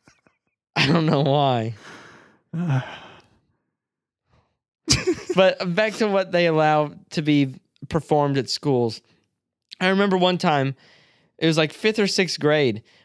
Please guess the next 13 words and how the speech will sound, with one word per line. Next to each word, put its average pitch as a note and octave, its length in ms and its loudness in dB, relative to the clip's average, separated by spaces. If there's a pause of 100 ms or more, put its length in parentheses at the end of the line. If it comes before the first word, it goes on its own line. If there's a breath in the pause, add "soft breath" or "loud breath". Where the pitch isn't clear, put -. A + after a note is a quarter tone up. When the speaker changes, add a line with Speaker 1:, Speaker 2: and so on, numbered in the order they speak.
Speaker 1:
We E3 80 2
have E3 140 2
an D#3+ 60 2
assembly. D3+ 560 2
Everyone's C3+ 260 0
like, C3 160 0
"All G3+ 160 2
right, G3 340 2
we E3 80 0
get F3 160 -2
to E3+ 80 -4
miss E3+ 220 0
class." D3+ 540 -2